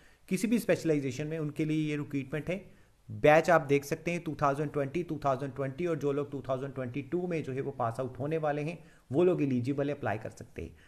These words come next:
टेस्ट की डेट अनाउंस नहीं करी गई है, इंटरव्यू की डेट भी अभी अनाउंस नहीं करी गई है। बाकी तीस नवंबर टू थाउजेंड ट्वेंटी वन को आप जो हैं वो,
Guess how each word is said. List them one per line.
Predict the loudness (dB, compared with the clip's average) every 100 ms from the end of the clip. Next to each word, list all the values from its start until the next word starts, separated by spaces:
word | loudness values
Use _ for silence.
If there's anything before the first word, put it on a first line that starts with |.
| -20 2
टेस्ट | 4 4 2
की | 2
डेट | 6 6
अनाउंस | 4 0 -2 0
नहीं | 2
करी | 2 0 0
गई | 0
है, | 0
इंटरव्यू | 0 -2 0 -2
की | -2 -2
डेट | 0 0 2
भी | 0
अभी | 0
अनाउंस | -2 -4 -4 -4
नहीं | -4
करी | -2 -4 -2
गई | -2
है। | -2 -2 -6 -20 _ 0
बाकी | 2 2 2 0 -2 -12 -20 _ 0
तीस | 2 2 -2
नवंबर | 0 2 2 0
टू | 0 -2 0
थाउजेंड | 0 -2
ट्वेंटी | -4 0 0
वन | 0 -2
को | -2 2
आप | 2 0
जो | -8
हैं | -6 -6 -8 -16 -20 -14
वो, | -4 0 -2 -4 -20